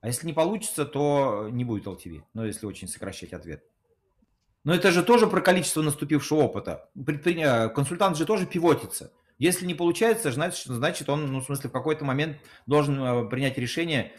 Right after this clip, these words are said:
понять и принять решение, что он тоже делает хуйню. Какая разница, рефлексия, э, э, там один и тот же инструмент.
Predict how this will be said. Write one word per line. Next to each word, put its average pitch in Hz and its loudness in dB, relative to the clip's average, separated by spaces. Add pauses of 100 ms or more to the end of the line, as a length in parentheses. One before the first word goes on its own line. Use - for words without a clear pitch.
(160)
понять 156 2
и 151 -2
принять 135 -2
решение, 143 -4
что 131 -4
он 123 0
тоже 160 -2
делает 131 0
хуйню. 101 -4 (440)
Какая 139 -2
разница, 110 0
рефлексия, 131 0
э, 87 -6 (220)
э, - -16
там 208 -2
один 226 0
и 220 -2
тот 214 0
же 196 -4
инструмент. 175 -4